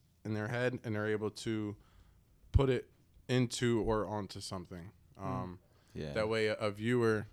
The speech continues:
Speaker 1: or another person can see it and take something from it,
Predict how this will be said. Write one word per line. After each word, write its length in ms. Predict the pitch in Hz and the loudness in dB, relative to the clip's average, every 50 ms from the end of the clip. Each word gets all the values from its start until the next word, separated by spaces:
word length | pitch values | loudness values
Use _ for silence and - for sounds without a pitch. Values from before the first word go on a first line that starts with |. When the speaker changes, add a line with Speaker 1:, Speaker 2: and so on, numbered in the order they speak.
| - _ _ _ _ _ _ - _ | -18 _ _ _ _ _ _ -14 _
Speaker 1:
or 160 | 107 107 107 | -6 -4 -4
another 200 | 107 107 104 101 | -2 -2 -4 -4
person 400 | - - 110 101 92 - 98 95 | -2 0 -2 -2 -2 -4 -8 -10
can 160 | - - 98 95 | -10 -8 -6 -6
see 240 | 98 - 113 104 | -4 -2 -2 -4
it 140 | 98 90 - 107 | -4 -4 -6 -10
and 100 | 95 - | -12 -8
take 180 | - 113 110 - | -6 -6 -6 -6
something 280 | - 95 85 - 90 | -10 -12 -12 -12 -14
from 220 | - - 92 85 82 | -14 -12 -12 -12 -12
it, 80 | - | -14